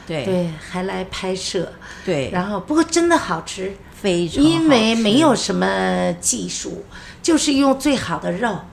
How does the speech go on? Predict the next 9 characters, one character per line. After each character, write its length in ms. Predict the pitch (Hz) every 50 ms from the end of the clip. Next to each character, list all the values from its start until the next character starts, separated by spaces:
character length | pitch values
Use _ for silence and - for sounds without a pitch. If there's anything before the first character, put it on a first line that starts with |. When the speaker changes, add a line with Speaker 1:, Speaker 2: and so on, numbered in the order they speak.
| - - -
Speaker 1:
嗯。 300 | 196 202 208 190 160 139
Speaker 2:
啊， 360 | 127 233 220 202 180 170 165 -
用 260 | - 277 277 254 240
你 400 | 220 208 190 190 185 180 175 170
这 140 | 170 - 233
个 400 | 220 226 214 196 185 180 175 175 175
最 300 | - - 269 254 226 -
好 300 | 143 135 - 165 156 151 -
的 760 | 175 170 170 175 175 170 170 170 165 165 160 160 160 -